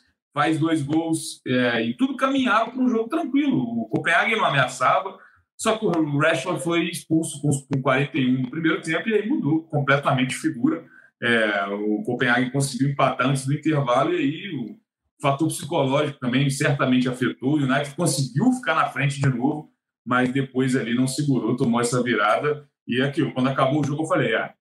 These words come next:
o United tá fora, não, não vejo, é, não tem uma perspectiva de melhora em tão curto prazo", assim.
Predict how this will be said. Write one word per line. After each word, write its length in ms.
o 120
United 320
tá 120
fora, 520
não, 200
não 220
vejo, 400
é, 200
não 180
tem 300
uma 540
perspectiva 720
de 140
melhora 600
em 80
tão 240
curto 560
prazo", 360
assim. 420